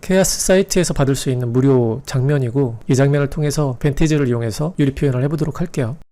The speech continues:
벤테이지로 그냥 보내도 되는데 자동으로 변환되면서 가기 때문에 렌더 세팅을 알아두면 좋겠죠?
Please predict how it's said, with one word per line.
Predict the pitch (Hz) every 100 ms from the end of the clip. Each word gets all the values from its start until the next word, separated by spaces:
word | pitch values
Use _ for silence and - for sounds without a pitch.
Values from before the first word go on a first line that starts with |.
| _ _ _ _ _ _ _ -
벤테이지로 | 151 151 170 175
그냥 | 143 156
보내도 | - 143 143
되는데 | 135 117 117 135 135 101
자동으로 | - 131 139 135
변환되면서 | - 135 143 143 131 123
가기 | 127 123
때문에 | - 123 110 110 143 _ _ _ _ _ _ _
렌더 | 262 160 131 135
세팅을 | 180 175 180 147
알아두면 | 120 147 147 147
좋겠죠? | - - - 156 180